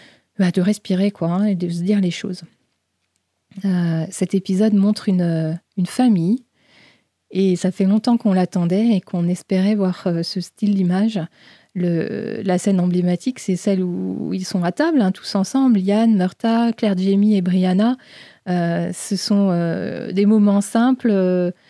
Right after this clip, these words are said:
avec, euh, voilà, le, le bonheur familial. Euh, l'épisode, à, à certains moments à Fraser's Ridge, voilà, on a, euh,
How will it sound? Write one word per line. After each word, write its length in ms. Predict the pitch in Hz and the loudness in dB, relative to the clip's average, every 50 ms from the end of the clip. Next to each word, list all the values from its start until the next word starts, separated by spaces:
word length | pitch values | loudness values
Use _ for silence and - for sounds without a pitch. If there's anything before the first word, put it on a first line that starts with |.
| - - - _ _ - | -20 -20 -20 _ _ -6
avec, 380 | 185 185 180 190 185 - - 185 | -4 -2 0 -2 -2 -2 -2 -2
euh, 200 | 175 175 170 170 | -2 0 0 0
voilà, 300 | 175 196 196 165 160 185 | 0 0 0 2 2 2
le, 240 | 190 190 175 160 160 | 2 0 0 0 0
le 120 | 165 175 | 0 0
bonheur 340 | 175 185 226 233 247 247 - | 2 2 4 4 4 4 2
familial. 680 | - 247 226 214 202 196 185 185 190 220 247 247 226 - - - - - - _ - - | 2 2 4 4 4 4 4 2 2 2 2 0 0 -2 -8 -20 -20 -20 -20 _ -6 -4
Euh, 600 | 180 175 170 165 160 160 - 180 185 - - - - - - | -2 0 0 0 0 -2 -4 -4 -6 -6 -6 -8 -10 -8 -2
l'épisode, 640 | - 208 208 208 - 226 214 202 233 240 247 202 208 | 0 0 0 0 2 2 2 4 4 4 4 4 4
à, 640 | 196 185 185 175 175 170 - - - 110 90 82 | 4 4 2 2 2 0 0 -2 -2 -2 -2 -2
à 100 | 104 190 | -2 -2
certains 360 | 196 - 214 - - - 220 214 | 0 -2 -2 -2 0 2 2 4
moments 320 | 208 214 214 220 240 240 | 4 4 4 4 4 4
à 100 | 214 196 | 2 2
Fraser's 460 | - - 202 202 185 190 190 185 175 | 0 0 0 2 2 2 2 2 2
Ridge, 220 | - 247 269 240 208 | 2 0 0 2 2
voilà, 280 | 220 233 262 277 262 226 | 0 2 2 2 2 2
on 140 | 190 185 | 2 2
a, 240 | 180 180 180 175 165 | 2 0 0 0 0
euh, 140 | 156 156 180 | -2 -4 -6